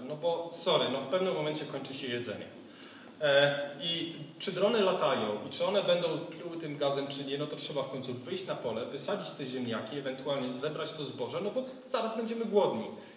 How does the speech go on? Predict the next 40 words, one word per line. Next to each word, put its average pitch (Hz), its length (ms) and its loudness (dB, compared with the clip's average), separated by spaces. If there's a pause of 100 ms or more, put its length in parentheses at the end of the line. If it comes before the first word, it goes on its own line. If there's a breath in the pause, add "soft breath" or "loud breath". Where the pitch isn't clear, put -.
(120)
I 202 60 -8
nieważne, 214 380 4
czy - 120 -2
nas 151 140 0
w - 60 -8
tym 151 140 -8
momencie 143 320 -2
coś - 160 -6
porazi, 135 400 0
czy 139 160 -8
nie 127 80 -4
porazi, 143 400 0
po 180 60 -2
prostu 170 240 -8
tak 165 220 -4
to 175 60 -6
działało. 147 420 4
Dlatego 139 480 0 (240 loud breath)
jak 139 180 -2
patrzymy, 151 460 0 (300 loud breath)
wo-, - 380 2 (760)
popatrzymy 196 460 -2
na 185 80 4
materiały 170 380 2 (120)
historyczne, 160 320 -4
wojska 160 280 -2
zawsze 180 240 -4
idą 120 220 -6
przez - 160 -6
pola 143 240 0
za-, - 240 -6
obsiane. 113 480 -4
Czy - 120 -10
to 156 80 -4
będzie 147 280 0
w 147 120 -4
Wietnamie, 160 520 2
czy 156 140 -4
to 143 120 -2
będzie 139 460 2